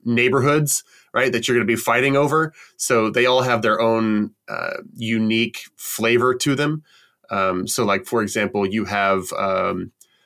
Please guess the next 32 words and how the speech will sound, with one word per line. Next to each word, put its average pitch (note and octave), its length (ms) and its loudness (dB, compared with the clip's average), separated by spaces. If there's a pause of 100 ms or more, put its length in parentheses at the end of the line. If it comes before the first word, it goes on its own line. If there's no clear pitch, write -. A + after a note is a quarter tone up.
(240)
a - 160 -4
surveillance C3+ 760 2
network G2+ 500 -2
in G2+ 240 -2
one G#2 140 2
of G2 60 0
these G2 180 0
neighborhoods. F#2 520 -4
You A2+ 100 0
have G#2 100 0
a G2 60 -2
chop - 360 0
shop F2+ 400 -2
in F#2+ 140 -2
another. F#2+ 340 0
You G2 120 -2
have A2 140 -2
a A2+ 60 2
morgue. B2 680 2
You A2 100 0
have G#2 320 0
a G2+ 340 0
taxi D3 400 -2
dispatch, G#2+ 640 -2 (200)
a A#2 40 -4
kebab C#3 460 2
shop, F#2 380 0 (260)
right? C3 140 2
All E3 160 4
these F3+ 200 4
<laughs> - 0 -
different, D#3 520 0